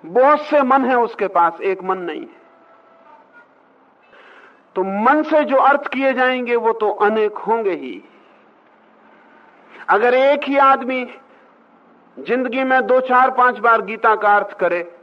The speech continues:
तो दो चार पांच अर्थ निकलेंगे, क्योंकि उसका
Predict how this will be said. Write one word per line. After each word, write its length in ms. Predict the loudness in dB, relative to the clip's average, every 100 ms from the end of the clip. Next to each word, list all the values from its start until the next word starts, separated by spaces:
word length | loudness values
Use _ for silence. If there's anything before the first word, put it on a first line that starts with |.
| _ _ -6
तो 80 | -2
दो 160 | -2
चार 300 | 2 2 2
पांच 320 | 2 0 2
अर्थ 220 | 0 -2 -4
निकलेंगे, 440 | -8 -6 -4 -4
क्योंकि 280 | -4 -6 -6
उसका 280 | -8 -2